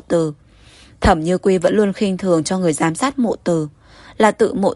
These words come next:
Từ có ý trốn tránh Cố Trạch. Bệnh vừa khỏi đã ra gió lạnh,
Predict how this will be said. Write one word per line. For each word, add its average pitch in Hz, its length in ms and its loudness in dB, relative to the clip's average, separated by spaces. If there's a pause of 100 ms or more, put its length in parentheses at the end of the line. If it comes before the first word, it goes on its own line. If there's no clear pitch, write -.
Từ 170 160 0
có 175 160 -2
ý 175 260 0
trốn 185 220 -2
tránh 170 220 -4
Cố 185 220 -2
Trạch. 160 220 -4 (800)
Bệnh 185 320 2
vừa 160 200 4
khỏi 156 220 0
đã 160 140 -2
ra 185 220 0
gió 180 240 0
lạnh, 226 220 -4